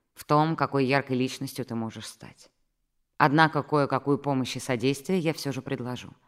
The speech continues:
Ты уже знаешь, все твои сёстры получили от меня аналогичные письма. И каждый из них я сообщил достаточно подсказок для того, чтобы найти свои корни,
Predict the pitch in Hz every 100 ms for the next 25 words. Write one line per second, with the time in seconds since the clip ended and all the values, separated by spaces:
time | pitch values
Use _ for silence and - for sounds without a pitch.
0 | _ _ _ _ _ _ 185 185 175 180
1 | 165 196 151 - - 139 139 135 - 165
2 | - 135 127 127 - 147 127 123 127 135
3 | 123 127 117 104 113 - 120 117 107 -
4 | - - _ - - - 156 151 151 135
5 | 135 120 123 135 - 131 127 117 - 165
6 | 131 131 - 147 - - 110 117 - 117
7 | 107 104 101 - 113 175 170 - - -
8 | - 160 135 135 127 139 - 135 131 -
9 | 120 101 90